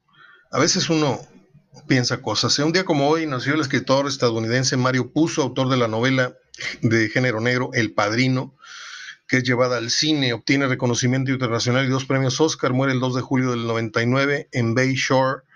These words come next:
Nueva York. Un día como hoy nació el músico estadounidense Richard Lynn Carpenter, quien junto con su hermana Karen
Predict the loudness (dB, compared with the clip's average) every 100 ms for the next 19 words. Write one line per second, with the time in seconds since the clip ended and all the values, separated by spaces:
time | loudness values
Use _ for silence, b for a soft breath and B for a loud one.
0 | b b b b b b _ _ _ _
1 | 2 2 2 -2 -6 -4 B B B B
2 | B B 2 4 2 0 0 0 -2 0
3 | -2 -4 -4 -2 0 0 0 -2 -2 -2
4 | -2 -2 -2 -2 0 0 0 -2 -2 -2
5 | -4 -6 -8 -2 -4 -2 -2 0 0 0
6 | -2 -2 0 0 0 0 -4 -2 0 0
7 | -4 -8